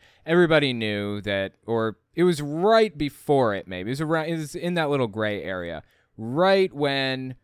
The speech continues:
people weren't super sure who was going to win, but it was leaning Joe Biden.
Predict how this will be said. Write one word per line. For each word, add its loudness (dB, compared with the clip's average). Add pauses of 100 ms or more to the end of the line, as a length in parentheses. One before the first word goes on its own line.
(120)
people 2
weren't 0
super 2
sure -2 (240)
who 0
was -2
going -2
to -2
win, -2
but 2
it 0
was -6
leaning -2
Joe 0
Biden. -2